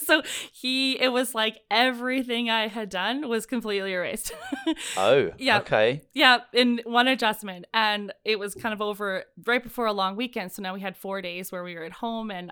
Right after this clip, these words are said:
Speaker 1: I did not leave the house. He was off the wall and I thought, "Okay." It was obviously really scary, but I thought, "Okay, this did something."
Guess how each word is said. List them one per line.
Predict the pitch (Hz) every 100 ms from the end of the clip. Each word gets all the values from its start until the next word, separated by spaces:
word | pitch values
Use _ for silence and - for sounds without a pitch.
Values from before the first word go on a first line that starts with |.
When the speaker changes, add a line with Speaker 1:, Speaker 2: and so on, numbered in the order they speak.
| -
Speaker 1:
I | 185 185
did | 175 175
not | 175 160
leave | 175
the | 180
house. | 147 175
He | 214 190
was | 175 -
off | 214 208
the | 214
wall | 185 185
and | 180
I |
thought, | 180 190 -
"Okay." | 190 185 170 170 _ _ _ _ _ _ _ _ _ -
It | 226
was | 220
obviously | 208 208 - 202
really | 180 180
scary, | - 151 - 240 320 - - -
but | 214 208
I | 202
thought, | 202 190
"Okay, | 208 208 196 170 175 _ _
this | 202 226 220 190 _ _ _
did | 208 185
something." | - 170 175 - - -